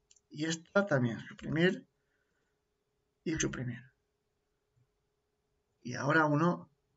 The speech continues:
este trozo, así. Y lo mismo aquí. Uno este con este. Cierro esto y me quedo así. Ahora voy a hacer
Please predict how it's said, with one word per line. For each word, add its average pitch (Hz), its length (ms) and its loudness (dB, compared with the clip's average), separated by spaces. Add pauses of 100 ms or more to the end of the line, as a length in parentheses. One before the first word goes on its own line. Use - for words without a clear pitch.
(600)
este 143 300 -4
trozo, 170 560 -4 (880)
así. 143 300 -4 (1500)
Y 202 100 0
lo 135 120 6
mismo 160 260 2
aquí. - 240 -6 (1800)
Uno 139 260 -2
este 196 360 2
con 151 160 -2
este. - 260 -6 (1500)
Cierro 143 360 0
esto 202 500 2 (400)
y - 140 -2
me 127 160 0
quedo 180 440 4 (140)
así. 156 420 4 (1600)
Ahora 147 320 10
voy 147 140 8
a 156 60 12
hacer 143 260 4